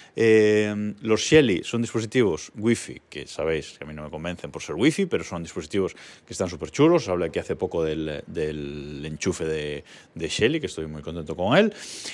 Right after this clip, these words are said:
Em, pero, eh, tenía dispositivos muy grandes. Es decir, los, los dispositivos de, de Shelly son, mm, realmente grandes y para meter detrás de un interruptor, pues la verdad es que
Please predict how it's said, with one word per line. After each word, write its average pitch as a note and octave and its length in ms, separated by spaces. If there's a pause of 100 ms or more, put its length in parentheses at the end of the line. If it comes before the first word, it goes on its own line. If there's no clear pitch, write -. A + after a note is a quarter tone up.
(140)
Em, A#2+ 760 (800)
pero, F3 460
eh, G#2+ 340
tenía A#2+ 240
dispositivos D3+ 720
muy D#3 160
grandes. E2+ 400
Es G2+ 100
decir, F#2 300
los, F2 460
los E2+ 520
dispositivos E2+ 640
de, D#2+ 560
de E2+ 200
Shelly D3+ 400 (320)
son, B2 320 (100)
mm, F#2 440
realmente G2+ 460
grandes A#2 460
y A2 80
para F#2+ 180
meter G2 300
detrás F#2+ 320
de G#2 140
un G#2 360
interruptor, G#2 500
pues F#2+ 180
la E2+ 60
verdad E2+ 220
es - 140
que A#2 180